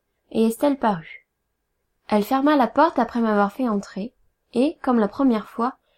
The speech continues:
elle me précéda dans le sombre corridor où brûlait la chandelle.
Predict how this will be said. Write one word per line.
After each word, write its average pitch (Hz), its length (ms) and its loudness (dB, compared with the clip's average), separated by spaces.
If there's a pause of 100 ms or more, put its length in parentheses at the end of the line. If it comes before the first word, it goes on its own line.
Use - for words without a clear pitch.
(180)
elle 269 100 6
me 247 100 4
précéda 302 520 -4
dans 277 100 0
le 233 80 -2
sombre 240 320 -4
corridor 233 720 -2
où 214 120 -4
brûlait 233 360 -2
la 233 140 -2
chandelle. - 420 -8